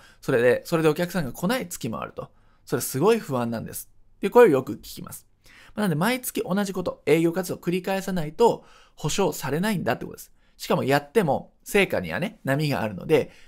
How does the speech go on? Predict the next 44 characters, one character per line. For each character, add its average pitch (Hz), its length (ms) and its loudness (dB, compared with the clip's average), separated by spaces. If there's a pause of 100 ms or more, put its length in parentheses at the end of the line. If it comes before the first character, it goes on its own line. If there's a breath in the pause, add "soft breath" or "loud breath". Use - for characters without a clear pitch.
(100 soft breath)
も 196 80 0
し - 80 -4
か 233 80 -6
し 220 60 -6
た 143 100 2
ら 120 60 2
売 139 80 4
り 156 60 6
上 175 100 4
げ 160 60 -2
が 131 140 -6
ガ - 140 -12
ク 240 120 -2
ン 247 100 -2
と - 180 -12 (240 soft breath)
下 - 140 -6
が 127 80 2
っ 127 40 0
ち - 80 -6
ゃ - 20 -4
っ - 20 -4
て - 140 -10
ゼ 185 180 2
ロ 233 100 4
み 123 120 -2
た 69 100 -12
い - 40 -16
な - 100 -20 (160)
月 - 180 -8
も - 160 -10
あ 98 60 -10
る。 - 100 -16 (440)
こ 240 100 -2
れ 262 40 2
が - 200 -8
フ - 140 -2
ロ 104 140 2
ー - 40 -2
型 107 200 -8
に 139 140 -8
な - 100 -14
り - 120 -20
ま - 80 -20
す。 - 180 -20